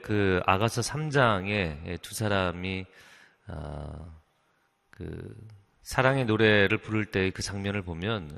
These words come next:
전혀 다른 모습을 보이죠. 물론, 아, 삼 장 초반부까지 두 사람의 그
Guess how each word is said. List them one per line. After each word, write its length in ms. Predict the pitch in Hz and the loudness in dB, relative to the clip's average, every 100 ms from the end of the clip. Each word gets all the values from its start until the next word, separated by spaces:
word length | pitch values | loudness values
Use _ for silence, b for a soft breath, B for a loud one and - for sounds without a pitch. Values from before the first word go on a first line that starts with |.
| - | -12
전혀 260 | - 107 | -6 -4
다른 260 | 135 - 131 | -2 0 -2
모습을 320 | 131 - 117 | -2 -4 -4
보이죠. 320 | 113 85 80 | -2 -2 -4
물론, 360 | 78 85 95 92 B B B B _ | -6 -2 0 -2 B B B B _
아, 360 | 87 78 76 76 82 | -8 -6 -6 -8 -10
삼 280 | - - 131 | -12 -8 -4
장 220 | 123 113 | -2 -2
초반부까지 1080 | 104 143 151 143 123 107 - 87 76 78 104 127 - 85 | -4 -2 -2 -2 -4 -6 -4 -4 -2 -4 -6 -10 -14 -14
두 100 | - | -12
사람의 360 | - 92 87 80 | -8 -6 -6 -6
그 340 | 80 78 76 | -8 -6 -8